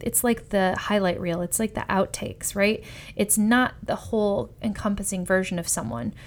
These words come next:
So getting so caught up in watching other people and not focusing so much on yourself creates this idea that that's what their life is like, which isn't true,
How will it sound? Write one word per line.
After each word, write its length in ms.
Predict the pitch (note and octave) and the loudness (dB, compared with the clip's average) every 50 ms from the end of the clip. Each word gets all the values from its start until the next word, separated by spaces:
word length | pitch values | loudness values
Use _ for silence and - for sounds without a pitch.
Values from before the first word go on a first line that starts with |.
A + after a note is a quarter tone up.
| - - - | -18 -10 -2
So 400 | - - A3 G#3+ G3+ G3+ - - - - - G3+ | 2 4 4 4 4 2 -2 -6 -12 -14 -8 0
getting 320 | - A#3+ C4 C4+ C4 B3 | 2 4 4 6 4 4
so 280 | - - - A#3 G#3+ A3 | 4 4 6 6 4 2
caught 280 | - - - G3 F#3+ | 2 2 4 4 4
up 180 | G#3 G#3+ G#3+ - | 4 2 0 0
in 240 | F3+ F3 F3+ F3 F3+ | -2 -2 -4 -4 0
watching 460 | F3+ F3+ F3+ F#3+ - - - F#3 F3+ | 2 4 4 4 2 0 -4 -4 -2
other 280 | - - F#3+ F#3+ F3+ | -2 -2 -2 0 -2
people 640 | F3+ - - - A3+ A3 - F#3+ F3+ F3 F3 E3+ - - - - - - - - - - - | -2 -4 -4 -4 -4 -2 0 2 2 2 0 -2 -6 -12 -18 -18 -18 -18 -18 -20 -12 -4 -2
and 200 | G3+ G3 F#3+ G3 | 0 2 4 4
not 240 | G3+ G#3 G#3+ G#3+ - | 4 4 4 4 2
focusing 520 | - G#3+ G#3 G3+ G#3+ G3 - G#3 F#3+ F#3 | -2 -4 -4 -2 -2 -4 -2 -2 -2 -2
so 180 | - - G3+ F#3 | -2 -2 -2 -2
much 180 | F#3 F3+ - - | -4 -4 -6 -8
on 160 | - F#3+ F3+ F3 | -8 -8 -6 -6
yourself 720 | F3 F3+ F3 - - - B3+ C4 B3+ G#3+ G3+ G#3 - - - - - - - - - - | -8 -8 -8 -6 -2 0 2 4 4 4 4 2 -4 -12 -18 -20 -20 -20 -20 -20 -18 -14
creates 420 | - - A#3+ A3+ A#3 B3+ A#3+ - | -6 -2 0 2 2 0 0 -2
this 180 | - B3 A3+ - | -2 -2 0 0
idea 460 | G#3+ G#3+ G#3 G3 G#3+ A3 A3 G#3 G3+ | 0 0 0 0 0 2 2 2 2
that 220 | G3 G3 F#3 - | 2 0 0 0
that's 320 | - G3+ G#3 G3+ - - - | 0 -2 -2 -2 -4 -4 -2
what 240 | G#3 F#3+ - - - - - - - - - | -2 -2 -2 -4 -10 -18 -20 -20 -20 -8 0
their 180 | - G#3+ G#3 G3+ | 4 6 6 6
life 300 | G3+ G3+ G3 G#3 G#3 - | 6 4 2 0 0 -2
is 160 | F#3+ F#3 - | -2 -2 -2
like, 340 | - G#2+ A2 A2 A#3+ - - - | -2 -2 -2 -4 -6 -8 -6 -4
which 200 | G#3+ A#3 A3+ - | -2 0 0 0
isn't 260 | C4 A#3 A#3+ A3+ A#3 | 2 2 2 0 0
true, 420 | - - D4+ D#4+ A#3+ - - G#3+ | -2 2 4 4 4 4 2 -2